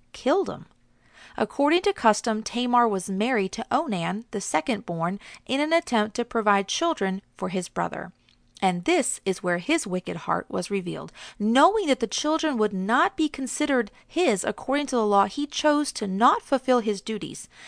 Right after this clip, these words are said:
Maybe because he was simply self-centered, or perhaps because he didn't like his brother. Whatever the reason, God took his life as well. At this point, Judah is beginning to think that Tamar is the reason his sons died, since she was the common denominator between the deaths of his sons.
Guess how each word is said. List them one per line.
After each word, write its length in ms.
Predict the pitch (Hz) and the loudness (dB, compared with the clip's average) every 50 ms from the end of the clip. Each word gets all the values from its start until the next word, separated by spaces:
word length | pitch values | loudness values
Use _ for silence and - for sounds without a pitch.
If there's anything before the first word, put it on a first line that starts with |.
| - - - - - _ _ _ _ _ _ | -18 -18 -20 -20 -20 _ _ _ _ _ _
Maybe 360 | - 226 247 277 311 330 - 466 453 | -4 0 2 2 2 2 0 2 4
because 360 | 427 370 - - 339 330 - | 4 4 6 6 4 4 4
he 100 | 311 294 | 2 0
was 160 | 262 277 254 | 2 0 -2
simply 320 | - - 277 262 - 269 240 | -2 -2 -4 -2 0 -2 -2
self-centered, 720 | - - - 202 - - - - 294 302 320 320 277 285 | 0 0 -2 -2 -2 -2 -2 0 2 4 4 4 4 2
or 180 | 285 294 294 | 2 2 2
perhaps 480 | 294 - 311 285 277 294 311 - - - | 2 2 0 0 2 0 -2 -2 -4 -8
because 380 | - 269 - - 262 254 - | -10 -8 -4 -2 -4 -4 -2
he 120 | - 247 226 | -4 -6 -4
didn't 280 | 247 247 226 226 220 | -2 -2 -2 -2 0
like 180 | 214 214 208 - | 2 0 2 0
his 160 | 208 196 - | -2 -4 -2
brother. 320 | - 208 196 - - - - _ | -2 -2 -2 -2 -4 -8 -8 _
Whatever 420 | 208 202 214 220 226 233 269 285 | -2 0 2 4 4 2 2 2
the 100 | 285 294 | 0 0
reason, 520 | 277 285 302 320 311 - 190 190 180 175 - _ _ _ _ _ _ _ - - - | 0 0 0 0 -2 -2 -4 -4 -4 -6 -8 _ _ _ _ _ _ _ -20 -8 -4
God 240 | 180 175 175 175 | 0 0 0 0
took 200 | - - 196 185 | -2 -6 -8 -6
his 220 | - 220 202 - - | -4 -4 -4 -2 -2
life 220 | 196 196 190 - | -2 -2 -2 -2
as 160 | 220 202 - | -6 -6 -4
well. 300 | 233 240 240 208 180 - _ _ _ _ _ _ _ | -2 -2 -2 -2 -4 -8 _ _ _ _ _ _ _
At 200 | - 233 254 247 | 2 4 4 4
this 180 | - 370 381 - | 4 2 2 2
point, 300 | - 277 247 233 - 214 | 2 2 2 2 2 0
Judah 240 | - 285 311 330 330 | 0 2 2 4 4
is 160 | 311 277 - | 2 2 0
beginning 340 | - 262 - 254 240 240 233 | -4 -4 -2 -2 -2 0 0
to 80 | 240 | -2
think 280 | 208 - 214 208 196 202 | 0 2 0 0 2 0
that 180 | 202 - - | -2 -2 -2
Tamar 420 | - 262 285 311 294 302 294 285 285 | -4 -4 -4 0 2 4 4 4 2
is 200 | - 240 - - | 0 -2 -4 -4
the 100 | 233 202 | -4 -2
reason 320 | 190 202 196 - - 190 | -2 -2 -2 -2 -4 -4
his 180 | 185 190 175 - | -4 -4 -6 -4
sons 300 | - 196 190 180 175 - | -4 -4 -2 -2 -4 -6
died, 340 | - - - - - - - | -6 -8 -8 -8 -12 -14 -16
since 440 | - - - 180 180 - - - - - | -10 -6 -6 -6 -6 -8 -12 -16 -18 -12
she 200 | - - - 202 | -8 -4 -2 0
was 180 | 196 196 202 - | 0 0 0 0
the 100 | - 190 | -2 -6
common 380 | - - - 190 185 185 185 180 | -2 2 4 4 4 2 0 -2
denominator 600 | 190 185 185 190 196 202 208 220 247 262 277 302 | -4 -2 2 4 4 4 4 2 0 0 0 0
between 360 | - 320 - - 254 247 247 | -2 -4 -6 -4 -4 -2 -2
the 80 | 247 202 | -4 -2
deaths 340 | 185 202 190 180 - - 202 | 0 0 -2 -2 -4 -6 -8
of 80 | 190 | -6
his 160 | - 190 175 | -6 -6 -6
sons. 460 | - - 180 170 - - 196 - - | -4 -4 -6 -6 -6 -8 -12 -16 -16